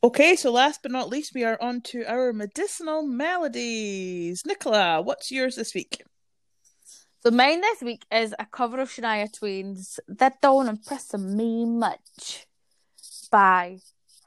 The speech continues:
Speaker 2: Haim. And I don't know if I'm saying that
Speaker 1: You
Speaker 2: right,
Speaker 1: are, you're
Speaker 2: 'cause you
Speaker 1: saying that
Speaker 2: went
Speaker 1: right. <laughs>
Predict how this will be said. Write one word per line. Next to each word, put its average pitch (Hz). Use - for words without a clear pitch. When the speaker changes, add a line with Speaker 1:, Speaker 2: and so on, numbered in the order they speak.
Speaker 2:
Haim. 185
And 220
I 208
don't 202
know -
if 196
I'm 214
saying 285
that 254
Speaker 1:
You 208
Speaker 2:
right, 196
Speaker 1:
are, 190
you're 190
Speaker 2:
'cause -
you 220
Speaker 1:
saying 208
that 226
Speaker 2:
went -
Speaker 1:
right. 240
<laughs> -